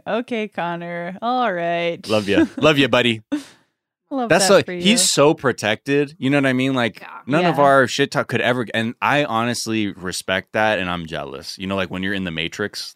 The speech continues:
Speaker 2: like, that hardcore. Like, it's
Speaker 1: Mm-hmm.
Speaker 2: like, "Yo, none of y'all can get to me."
Speaker 1: <laughs>
Speaker 2: Um, Jamie, what about you? Thank you again for joining me today.
Speaker 1: Oh, thrilled.
Speaker 2: Where do they
Speaker 1: Good
Speaker 2: find
Speaker 1: to
Speaker 2: you,
Speaker 1: be
Speaker 2: follow
Speaker 1: here.
Speaker 2: you?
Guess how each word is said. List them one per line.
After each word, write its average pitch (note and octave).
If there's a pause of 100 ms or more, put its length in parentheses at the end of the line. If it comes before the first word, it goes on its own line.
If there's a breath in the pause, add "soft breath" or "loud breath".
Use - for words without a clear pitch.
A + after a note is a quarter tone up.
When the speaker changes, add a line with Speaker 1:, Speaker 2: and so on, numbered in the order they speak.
Speaker 2:
like, F2
that F2
hardcore. F2 (520)
Like, G#2
it's A3+
Speaker 1:
Mm-hmm. -
Speaker 2:
like, E2+
"Yo, F2
none G2+
of G2+
y'all F#2
can E2
get E2
to -
me." D#2 (420 loud breath)
Speaker 1:
<laughs> B3
Speaker 2:
Um, C3
Jamie, D3+
what D#3
about A#2+
you? F#2+
Thank C#3
you B2
again F2+
for D#2+
joining D#2+ (180)
me D#2+
today. F2 (460)
Speaker 1:
Oh, F#3+ (500)
thrilled. F#3 (320)
Speaker 2:
Where C3+
do A#2+
they A#2+
Speaker 1:
Good -
Speaker 2:
find F#2+
Speaker 1:
to F#2
Speaker 2:
you, F2+
Speaker 1:
be F2
Speaker 2:
follow F2+
Speaker 1:
here. F2
Speaker 2:
you? F2